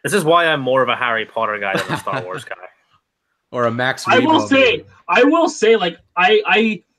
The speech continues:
Speaker 3: the lead up to The Force Awakens, 'cause that was the first Star Wars movie I got to experience in theaters. Um, and with that movie, I cried my eyes out when I saw the Lucasfilm scene. The theater went nuts. When Last Jedi came around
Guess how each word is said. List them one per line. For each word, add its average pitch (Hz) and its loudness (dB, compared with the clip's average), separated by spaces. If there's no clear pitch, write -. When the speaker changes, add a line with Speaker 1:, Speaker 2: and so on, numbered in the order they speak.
Speaker 3:
the 202 -10
lead 233 2
up 294 -4
to 277 -2
The 220 -4
Force 220 -2
Awakens, 180 -4
'cause 185 -10
that 170 0
was 220 -2
the 190 -6
first 190 -8
Star 165 -2
Wars 165 -6
movie 151 -8
I 143 -4
got 143 -8
to 151 -8
experience 143 -10
in 127 -16
theaters. 151 -10
Um, 147 2
and 156 0
with 160 -6
that 190 0
movie, 170 -4
I 135 0
cried 165 -2
my 143 2
eyes 139 -4
out 131 -4
when 127 -10
I 123 -10
saw 135 -12
the 127 -12
Lucasfilm 123 -16
scene. 131 -14
The 139 -18
theater 170 -4
went 147 -6
nuts. 127 -8
When 156 0
Last 185 0
Jedi 180 -4
came 180 -2
around 156 0